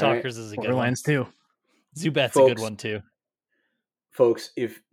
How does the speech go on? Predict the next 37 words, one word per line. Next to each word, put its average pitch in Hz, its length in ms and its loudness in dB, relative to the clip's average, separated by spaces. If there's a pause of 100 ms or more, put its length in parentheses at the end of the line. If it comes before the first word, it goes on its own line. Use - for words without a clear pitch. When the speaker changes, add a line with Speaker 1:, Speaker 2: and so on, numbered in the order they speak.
(180)
Speaker 3:
you 185 500 0
have 139 420 2
an 120 160 -6
enemy 117 300 2
that 104 200 -2
we 113 140 2
have 110 180 -2
missed, 101 440 -2
maybe 104 220 -2
'cause 98 180 -4
we 92 100 -4
haven't 95 240 -8
played 92 240 -2
that 85 200 -8
game, 120 340 -2
or 131 220 4
it's 143 220 -2
in 180 100 4
a 170 60 4
game 175 460 2
that 170 140 4
we 165 120 2
played 170 440 4
and 147 140 0
mentioned 107 540 -4 (100)
and 107 160 -6
we 110 100 0
just 120 220 -6
got 123 180 0
it - 100 -6
wrong, 107 380 -6 (540)
let 147 160 4
us 208 140 -2
know 190 160 2
in 180 60 2
the 135 60 -2
comments. - 640 -8